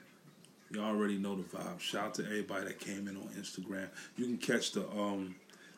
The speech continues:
podcast on all major platforms, all streaming platforms. You know, um,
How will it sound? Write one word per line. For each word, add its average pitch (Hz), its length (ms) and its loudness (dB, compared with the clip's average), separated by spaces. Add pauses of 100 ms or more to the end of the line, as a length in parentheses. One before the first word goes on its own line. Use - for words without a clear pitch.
podcast 107 600 2
on 95 220 0
all 110 360 4
major 101 360 0
platforms, - 880 -8 (200)
all 107 380 2
streaming 98 560 0
platforms. - 800 -12 (500)
You 92 140 0
know, 90 260 0 (260)
um, 95 440 0